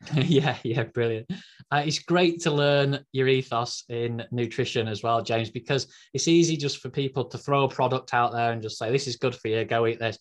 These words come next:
But it's great that you've got all the, the backstory and all the science behind you, and you've learnt all the nutrition behind it as well, to say, "Look, the reason I'm doing it is for you,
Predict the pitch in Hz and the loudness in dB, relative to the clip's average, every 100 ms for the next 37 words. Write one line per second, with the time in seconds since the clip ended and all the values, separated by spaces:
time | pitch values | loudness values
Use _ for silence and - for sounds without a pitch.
0 | - - 139 131 127 - 151 131 127 123 | -20 -10 -2 -2 -2 -2 0 0 -4 -4
1 | - 123 117 - 131 123 117 113 - - | -2 -2 -2 0 2 2 0 -2 -14 -20
2 | - 110 107 127 131 - 131 127 127 117 | -10 -8 -2 0 0 -2 0 2 2 2
3 | 113 120 117 113 - 131 127 120 - 120 | 2 0 0 -2 -2 0 0 -4 -2 0
4 | 123 117 117 113 110 101 117 139 143 135 | 2 0 -2 -4 -4 -6 -2 0 0 0
5 | 123 117 117 113 131 - 110 107 110 117 | 0 0 -4 -6 -8 -8 -6 -2 0 0
6 | 110 107 104 117 120 101 98 - _ - | 0 -4 -4 -2 2 2 -2 -12 _ -10
7 | 127 123 127 170 113 - 123 151 147 143 | -4 -2 2 2 0 -2 0 0 0 0
8 | 127 127 123 110 107 110 117 113 107 - | -2 0 0 0 -4 -8 -4 -2 -2 -6
9 | - 107 110 175 113 | -6 -2 2 2 2